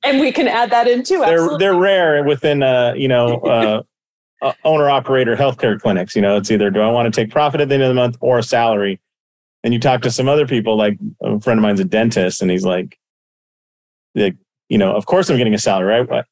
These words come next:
Speaker 2: why wouldn't I? I'm doing work in the clinic, and I'm also gonna take the profit." I'm like, "Wow, what a dream." <laughs>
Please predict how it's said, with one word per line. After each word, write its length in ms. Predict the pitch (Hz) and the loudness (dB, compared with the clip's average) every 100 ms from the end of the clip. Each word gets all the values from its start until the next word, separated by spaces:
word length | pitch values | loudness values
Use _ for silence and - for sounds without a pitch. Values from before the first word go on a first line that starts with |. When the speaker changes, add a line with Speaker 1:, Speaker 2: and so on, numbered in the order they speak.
| _ - | _ -4
Speaker 2:
why 160 | 110 | -2
wouldn't 260 | 117 143 120 | 0 0 0
I? 100 | 98 | 0
I'm 100 | 101 | 0
doing 180 | 120 110 | 0 0
work 220 | 123 120 | 0 0
in 60 | |
the 80 | 104 | -2
clinic, 420 | - 151 110 - _ _ _ | 0 0 0 -4 _ _ _
and 120 | 120 120 | -2 0
I'm 80 | |
also 220 | 131 123 123 | 0 0 -2
gonna 120 | 110 | -2
take 180 | 117 101 | -2 -4
the 60 | |
profit." 460 | 98 113 113 95 85 | -2 0 0 -4 -6
I'm 120 | 95 | -4
like, 260 | 92 90 - _ _ _ _ _ | -4 -6 -10 _ _ _ _ _
"Wow, 400 | 101 107 98 85 _ - | -2 0 -2 -4 _ -4
what 160 | 117 | 0
a 60 | 113 | 0
dream." 460 | 92 104 101 95 | 0 0 0 0
<laughs> 40 | - | -4